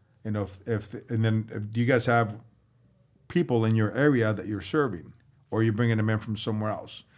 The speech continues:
How much time do you need? So we take those permits and, and, uh, I'll call 'em up <clears throat> and ask 'em, you know, This is what I have, how can we work together to accomplish the goal of the programs, to take more participants out?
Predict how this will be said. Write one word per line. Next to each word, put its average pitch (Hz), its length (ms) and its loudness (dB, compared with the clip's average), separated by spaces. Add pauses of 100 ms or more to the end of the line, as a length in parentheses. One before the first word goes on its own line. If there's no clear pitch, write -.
(200)
How 110 100 -8
much 120 240 0
time 110 220 -2
do 104 80 -2
you 107 80 0
need? 104 240 -2 (360)
So - 140 -4
we 123 80 2
take 170 240 2
those 143 180 2
permits 135 520 0
and, 113 260 2
and, 113 300 0
uh, 110 180 -4
I'll 151 120 2
call 196 260 2
'em 117 100 0
up - 280 -4 (220)
<clears throat> - 600 -16
and 104 140 -4
ask 117 280 2
'em, 92 180 -10 (140)
you 107 80 -8
know, 95 240 -8 (280)
This 107 180 -4
is 127 80 -8
what 139 160 2
I 143 60 4
have, 107 360 2 (500)
how 131 260 4
can 113 420 0
we 120 420 2 (120)
work 117 260 0
together 104 600 -2 (840)
to 135 120 -2
accomplish 113 640 0
the 110 100 -2
goal 101 500 0
of 98 120 -8
the 95 60 -10
programs, - 600 -12 (300)
to 113 80 -4
take 107 240 -2
more 107 200 -2
participants 104 600 -8
out? - 200 -16